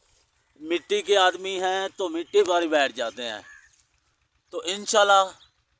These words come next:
हो सकता है आज मैं इधर, इधर व्लॉग बना रहा हूँ, तो ज़िंदगी अगर चेंज हो जाए तो आप लोगों को क्या कह सकता हूँ कि मैं किधर व्लॉग बनाऊँगा।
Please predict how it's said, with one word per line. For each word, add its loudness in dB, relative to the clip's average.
हो -2
सकता 2
है 4
आज 4
मैं -4
इधर, -4
इधर -2
व्लॉग 0
बना 0
रहा 2
हूँ, -2
तो -4
ज़िंदगी -6
अगर 2
चेंज -4
हो 0
जाए 0
तो -6
आप 0
लोगों -2
को -6
क्या 0
कह -2
सकता -4
हूँ -6
कि -2
मैं -2
किधर -4
व्लॉग -4
बनाऊँगा। -12